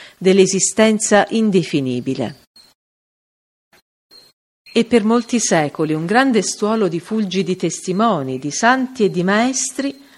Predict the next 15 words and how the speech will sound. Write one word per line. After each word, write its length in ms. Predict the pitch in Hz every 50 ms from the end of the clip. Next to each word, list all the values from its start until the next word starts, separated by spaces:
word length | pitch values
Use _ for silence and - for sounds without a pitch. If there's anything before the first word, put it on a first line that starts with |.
| _ _ _
nomi 280 | 175 175 165 156 151
sacri 400 | 139 - 190 190 190 185 - 170
alla 140 | 156 151 151
memoria 420 | 151 147 147 147 151 151 151 151 143
indiana 500 | 143 147 180 196 196 175 160 147 139 -
e 100 | 156 160
dominanti 800 | 147 165 160 160 160 170 190 208 196 165 147 143 - - 175 147
nell'immaginazione 1000 | 151 156 151 160 165 165 165 151 147 165 156 160 156 - - - 170 165 165
indiana, 560 | 180 190 202 196 196 180 165 165 180 202 220 - - - - - - - - - -
hanno 220 | - 302 294 294
sempre 380 | 269 - 269 254 240 - 233 233
portato 500 | 226 214 202 - - 202 190 185 - 190
la 120 | 180 175
stessa 420 | 165 - - 220 208 - - 190 170
testimonianza 1080 | - 165 151 - - 170 156 156 156 156 156 147 135 127 131 139 - - - - -